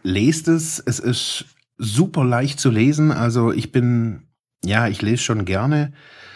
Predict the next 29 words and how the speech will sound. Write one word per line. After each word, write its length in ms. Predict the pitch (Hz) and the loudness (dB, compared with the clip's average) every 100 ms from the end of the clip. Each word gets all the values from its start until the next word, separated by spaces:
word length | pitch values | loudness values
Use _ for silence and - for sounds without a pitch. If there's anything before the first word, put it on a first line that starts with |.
| - - - _ _ _ | -20 -20 -20 _ _ _
Er 120 | - | -6
gibt 240 | 110 139 135 | 0 0 2
wirklich 280 | 139 139 110 | 2 2 2
super, 360 | 113 156 151 | 2 4 4
super 300 | 131 135 127 | 4 2 2
Tipps. 420 | 117 160 160 - - | 2 0 0 -4 -2
Also 180 | 117 117 | 0 2
ich 200 | 110 - | 0 2
halt, 500 | 120 123 120 - - | 0 0 -4 -8 -6
äh, 440 | 104 107 110 104 95 - - - - - | 0 2 4 2 0 -6 -20 -20 -14 -2
mir 200 | 127 113 | 2 2
das 120 | 113 | 2
Buch 260 | - 127 | 0 0
immer 260 | - 131 147 | 0 0 2
irgendwie 520 | 110 120 107 107 95 | 2 2 4 2 2
warm, 360 | 95 - 127 143 | 0 -2 -2 0
sag 180 | 127 117 | 2 2
ich 80 | |
jetzt 140 | 123 113 | 0 -2
einfach 280 | 110 120 110 | -2 -2 0
mal, 260 | 120 117 | 0 2
und 100 | 107 | 2
lese 260 | 95 143 - | 2 2 2
da 100 | 131 | 0
auch 140 | 120 | 0
immer 240 | - 135 123 | 2 2 2
wieder, 420 | 127 120 117 101 - - _ _ _ _ - | 2 2 0 -2 -8 -16 _ _ _ _ -10
ja, 240 | - 110 117 | -2 2 2
drin. 800 | 104 117 123 123 117 101 101 95 | 2 2 4 4 2 -4 -10 -16